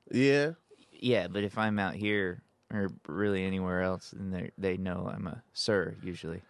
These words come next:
Speaker 1: I used to get ma'amed, especially when I was a kid.
Speaker 2: Oh, yeah.
Speaker 1: I get ma'amed all the time. I
Speaker 2: Mm-hmm.
Speaker 1: would call, like, okay, so in the Source magazine, they have all these, like, places in the back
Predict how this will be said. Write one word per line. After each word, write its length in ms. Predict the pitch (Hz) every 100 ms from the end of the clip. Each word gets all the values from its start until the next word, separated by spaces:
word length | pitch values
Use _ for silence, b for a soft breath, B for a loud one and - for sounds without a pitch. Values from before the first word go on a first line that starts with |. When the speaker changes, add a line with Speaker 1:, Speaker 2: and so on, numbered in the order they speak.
| b b b b
Speaker 1:
I 100 | 139
used 220 | 208 240
to 60 | 131
get 220 | 110 101
ma'amed, 280 | 110 113 107
especially 420 | 120 175 214 202
when 120 | 156
I 80 | 135
was 120 | 117
a 60 | 107
kid. 560 | - 143 156 180 175 - -
Speaker 2:
Oh, 120 | - 120
yeah. 200 | 95 123
Speaker 1:
I 240 | 143 143
get 240 | 127 131 117
ma'amed 360 | 127 131 127
all 180 | 120 120
the 140 | 117 110
time. 600 | 127 117 110 90 107 107
I 120 | 135
Speaker 2:
Mm-hmm. 100 | 185
Speaker 1:
would 180 | 190 135
call, 680 | - 139 147 151 151 143 b b b b
like, 340 | - 123 117 -
okay, 320 | 123 135 120
so 220 | - 120
in 120 | 123
the 80 | 113
Source 380 | - 147 143 139
magazine, 680 | 123 123 117 113 110 107 101
they 180 | 107 107
have 500 | 113 107 98 98 92 - b b b b -
all 220 | 104 113
these, 400 | 104 113 107 98
like, 260 | 104 95 90 87 - - _ _ - - - - -
places 460 | 143 139 - 113
in 100 | 117
the 100 | 104
back 500 | 87 113 117 - -